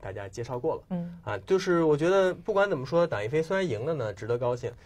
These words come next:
Speaker 1: 但是他这个技术上的成熟啊，还是有待时日。
Speaker 2: 嗯。
Speaker 1: 尤其是获得那么大优势的时候，还要去这种贪小便宜、占小便宜，
Speaker 2: 嗯。
Speaker 1: 还要给别人机会。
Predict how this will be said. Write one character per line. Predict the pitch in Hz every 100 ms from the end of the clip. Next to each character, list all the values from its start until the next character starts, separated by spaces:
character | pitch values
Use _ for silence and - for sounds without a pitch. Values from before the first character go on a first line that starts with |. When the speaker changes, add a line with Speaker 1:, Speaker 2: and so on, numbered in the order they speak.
| - -
Speaker 1:
但 | 147
是 | 127
他 | 123 143
这 | 143
个 | 127
技 | 131 143
术 | 113
上 | 104
的 | 95
成 | - 101
熟 | 135 90
啊， | 92 98
还 | - 95
是 | - 90 87 92 95
有 | 85
待 | 101
时 | 92 -
日。 | 85 - - -
Speaker 2:
嗯。 | 170 170 -
Speaker 1:
尤 | 196
其 | 226
是 | 226 233 214 170
获 | 175 220
得 | 180
那 | 202
么 | 220
大 | 190 156
优 | 180
势 | 190
的 | 143
时 | 135
候， | 123
还 | 120
要 | 156 190
去 | 190
这 | 185
种 | 185 113 117
贪 | 196
小 | 202 -
便 | - - 117
宜、 | 135
占 | 196 160
小 | -
便 | - - 127
宜， | - - - - -
Speaker 2:
嗯。 | 190 - - - -
Speaker 1:
还 | -
要 | 113
给 | 104
别 | 107 101
人 |
机 | 110 127
会。 | 120